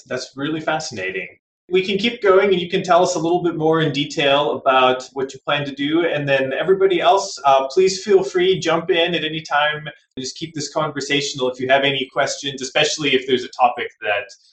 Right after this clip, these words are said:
uh, you wanna know more about, or, or, you know, we have a very broad audience here, please jump in.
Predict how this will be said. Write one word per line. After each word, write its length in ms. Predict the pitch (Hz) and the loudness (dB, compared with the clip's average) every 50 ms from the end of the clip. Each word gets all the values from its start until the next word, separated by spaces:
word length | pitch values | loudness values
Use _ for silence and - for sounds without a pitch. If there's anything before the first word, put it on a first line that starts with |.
| _ _ _ - - | _ _ _ -6 -4
uh, 140 | 107 101 98 | -2 -2 -2
you 160 | 107 110 113 113 | -2 -4 -4 -6
wanna 200 | 117 113 110 107 | -6 -8 -8 -8
know 140 | 110 107 | -10 -12
more 200 | 101 107 117 113 | -10 -8 -8 -6
about, 300 | 110 107 110 107 104 104 | -4 -2 0 0 0 -2
or, 60 | 107 95 | -4 -8
or, 260 | - 104 98 101 - _ _ | -10 -12 -14 -14 -16 _ _
you 140 | _ _ - | _ _ -20
know, 60 | 101 101 | -20 -14
we 80 | 104 | -14
have 100 | 104 104 | -14 -14
a 80 | - - | -12 -8
very 200 | 113 110 104 - - | -8 -8 -8 -8 -6
broad 480 | 123 120 107 104 107 107 104 104 - - _ _ _ _ - | -2 0 0 2 2 0 -2 -2 -6 -14 _ _ _ _ 0
audience 500 | - 127 123 117 117 113 110 104 101 - | 2 2 2 2 0 -2 -2 -6 -8 -12
here, 360 | - 113 101 101 101 98 - - | -10 -8 -6 -6 -8 -8 -10 -6
please 260 | - 143 143 131 139 | -4 -4 -4 -2 -2
jump 220 | 139 131 123 - | -2 -2 -2 0
in. 240 | 139 135 127 110 104 | 0 0 0 0 -2